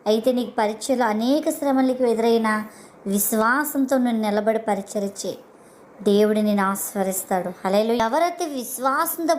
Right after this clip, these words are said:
కలిగి ఉంటారో చేదితనమే వారి దగ్గరికి రాదంటండి, కష్టాలే వారిని దాటిపోతాయంటండి. ప్రపంచంలో ఎప్పుడైనా సరే అండి, సంవత్సరంలో ఒక్క వర్షాకాలమే వర్షాలు పడతాయని,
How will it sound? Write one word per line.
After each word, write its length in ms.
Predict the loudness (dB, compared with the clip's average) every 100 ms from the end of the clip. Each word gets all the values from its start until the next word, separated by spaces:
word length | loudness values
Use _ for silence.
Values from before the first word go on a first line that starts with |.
| 0
కలిగి 260 | 2 2 2
ఉంటారో 380 | 0 -2 0 -2 -4 -2
చేదితనమే 880 | 2 4 4 0 -4 -4 -2 -2
వారి 240 | 0 0 0
దగ్గరికి 420 | -2 -2 -2 0
రాదంటండి, 760 | 0 0 -2 -4 -4 -4 -4 -8 -12 -20 -20 -10 -6
కష్టాలే 720 | -6 -8 -4 -2 0 0 -2 -4 -4
వారిని 280 | -4 -4
దాటిపోతాయంటండి. 1400 | -4 -2 -2 -2 -6 -4 -2 0 0 0 0 2 2 0 -4 -6 -2
ప్రపంచంలో 760 | 0 0 -2 -2 -2 0 0 0 -2 -6 -8 -20 -20 -2
ఎప్పుడైనా 640 | 0 0 -2 0 2 2
సరే 340 | 2 2 2 2
అండి, 240 | 0 -4 -8 -18 -20 _ _ -18 -4
సంవత్సరంలో 800 | 0 0 0 0 0 2 4 4 2 0
ఒక్క 360 | -2 -4 -4 0
వర్షాకాలమే 760 | 0 -2 -2 -4 -2 -2 2
వర్షాలు 440 | 2 0 -2 -6 -2
పడతాయని, 640 | -2 -2 0 0 0 -2